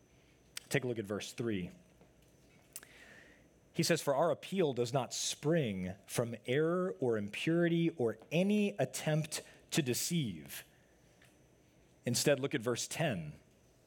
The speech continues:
He says, "You are witnesses, and God also,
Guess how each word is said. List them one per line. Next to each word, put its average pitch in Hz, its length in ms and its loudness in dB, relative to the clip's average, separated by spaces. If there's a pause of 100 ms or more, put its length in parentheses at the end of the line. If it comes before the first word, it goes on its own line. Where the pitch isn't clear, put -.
(1700)
He 175 120 4
says, 131 260 2
"You 175 240 2
are 139 80 10
witnesses, 110 760 0
and 135 220 2
God 160 280 2
also, 95 640 -2